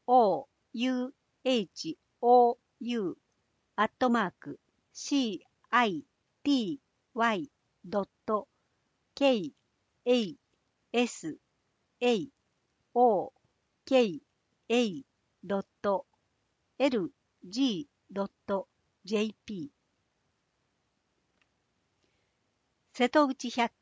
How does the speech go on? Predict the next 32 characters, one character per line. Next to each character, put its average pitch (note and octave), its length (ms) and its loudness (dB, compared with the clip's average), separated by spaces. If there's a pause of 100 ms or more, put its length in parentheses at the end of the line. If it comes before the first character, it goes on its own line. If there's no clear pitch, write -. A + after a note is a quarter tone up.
景、 D3 240 -10 (380)
笠 C#4+ 360 6
岡 C4+ 200 2
諸 C4 180 -4
島 E3 360 -8
フ A3+ 80 -10
ォ G#3+ 40 -4
ト - 140 0
コ C4 180 0
ン G3 80 0
テ F3 140 -8
ス - 200 -16
ト、 - 200 -12 (580)
受 A3 140 -4
賞 A#3+ 520 4
入 A#3+ 200 0
選 A#3 260 0
作 G3 320 -8
品。 D#3 300 -12 (1200)
瀬 B3 180 0
戸 D4+ 160 6
内 C#4 240 -2
百 A3 220 -6 (180)
景 E3 280 -8 (120)
フ G#3+ 80 -10
ォ G#3+ 40 -10
ト C4+ 160 2
部 A#3+ 140 -2
門 D#3+ 260 -4 (300)
優 B3+ 220 -2
秀 A3 280 -6
賞。 - 380 -10